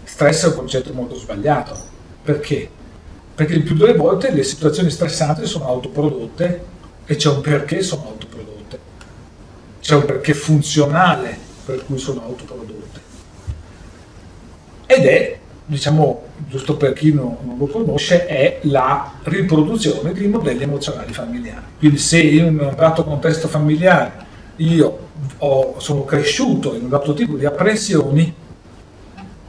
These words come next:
io da adulto riprodurrò quel dato tipo di apprensioni. E quindi siamo davanti a un meccanismo funzionale in cui il mio sistema limbico sta riproducendo similmente ad una lingua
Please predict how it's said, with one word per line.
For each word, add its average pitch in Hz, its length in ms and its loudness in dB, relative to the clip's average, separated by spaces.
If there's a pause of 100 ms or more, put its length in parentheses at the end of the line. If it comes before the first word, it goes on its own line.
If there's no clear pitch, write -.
(120)
io 170 180 8
da 214 160 4
adulto 214 400 2
riprodurrò 233 580 -2
quel 185 160 -6
dato 202 220 0
tipo - 260 -6
di 156 80 0
apprensioni. 147 600 -6 (140)
E 160 200 -2
quindi 240 260 4
siamo 151 220 2
davanti 165 420 2
a - 40 4
un 147 60 -2
meccanismo 156 480 0
funzionale 170 760 2
in 233 80 2
cui 262 100 -2
il 175 60 4
mio 165 80 4
sistema 185 440 0
limbico 165 440 2
sta 151 160 0
riproducendo 151 760 2
similmente 151 680 0
ad 123 80 -8
una 180 160 0
lingua 151 520 2